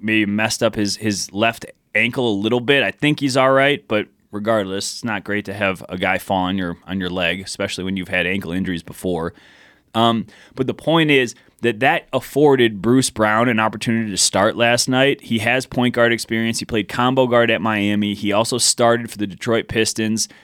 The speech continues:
as a point guard, had a career-high four assists, uh, several years ago for them. And it's just like, I think Nuggets fans are gonna fall in love with this dude because he's just a jack-of-all-trades guy. There's nothing he can't do. He, he can hit from,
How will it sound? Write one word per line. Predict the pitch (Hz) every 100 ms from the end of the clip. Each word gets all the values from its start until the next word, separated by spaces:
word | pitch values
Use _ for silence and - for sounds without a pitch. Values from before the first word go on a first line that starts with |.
| _ _
as | 117 123
a | 117
point | 120 117 113
guard, | 110 110
had | 110
a | 104
career-high | 110 113 127 131 113
four | - 120 117
assists, | 110 - 120 - - -
uh, | 107
several | 104 - 113 107
years | 104 110 117
ago | 104 101
for | - 95
them. | 107 98 95 - - - -
And | 131
it's | 127
just | 143 -
like, | 131 123 -
I | 135
think | 170 214 135
Nuggets | 120 123 123
fans | 120 110
are | 110
gonna | 110
fall | - 113 110
in | 98
love | 107 101
with | 92
this | 98 -
dude | 98 92 87
because | 113 101 120 117
he's | 117 95
just | 147 123
a |
jack-of-all-trades | 87 - 107 127 117 107 107 101 104 101 90
guy. | - - _ _ -
There's | 107 113
nothing | 131 165 180
he | 135
can't | - - 127 - 101
do. | 107 78 - _ _ _
He, | 135
he | 123 156
can | 147 143
hit | 120 160 185
from, | - 160 147